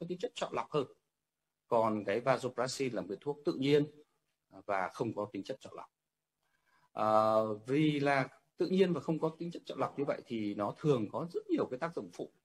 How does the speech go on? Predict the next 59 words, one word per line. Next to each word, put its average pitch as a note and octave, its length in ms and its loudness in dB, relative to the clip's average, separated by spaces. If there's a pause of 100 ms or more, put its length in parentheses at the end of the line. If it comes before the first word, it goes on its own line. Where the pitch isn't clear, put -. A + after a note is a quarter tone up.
(140)
mà F#2+ 460 -4
thực - 140 -20
tế B2+ 260 0
trên D#3 120 -4
lâm C3 120 -4
sàng G2 240 -8
chúng F#2 80 -14
ta G#2+ 300 -4 (200)
rất A#3 160 2
là B2+ 60 0
lo A#2 160 6
ngại. A2 220 -4 (100)
Ví E3 100 -2
dụ, A3 120 0 (440)
nó D#3+ 60 -2
gây F#3+ 120 6
ra G3+ 120 4
hiện C#3 160 6
tượng C3+ 220 0
co G3+ 180 -2
mạch, F#3+ 220 0 (120)
và - 80 -8
chúng E3+ 160 -4
ta F3+ 60 0
đang F3+ 160 -2
kỳ C#3+ 160 2
vọng B2 280 0
là A#2 60 -4
co D#3+ 120 0
mạch - 220 -2
tạng - 220 -2
để G2+ 80 -6
giảm A#2 280 -8
áp F#3+ 220 -4
lực, - 120 -12 (420)
ờ, G#2 120 -2
tĩnh F#3+ 340 -12
mạch F3+ 180 -2
cửa. A#2+ 200 0 (440)
Nhưng D3+ 100 6
cái D#3 120 6
thuốc G3 120 8
này B2 120 2
có C3 120 2
thể G2+ 140 -8
co C3 120 2
mạch A2+ 160 -4
hệ - 140 -6
thống. - 120 -12 (760)
Co G3 200 10
mạch E3+ 140 2
hệ C3+ 100 4
thống C3 220 2
thì E3+ 80 4
nó C#3 60 0
co D3+ 120 2
mạch C#3 200 2 (440)
toàn B2+ 140 0
thân. D3+ 160 2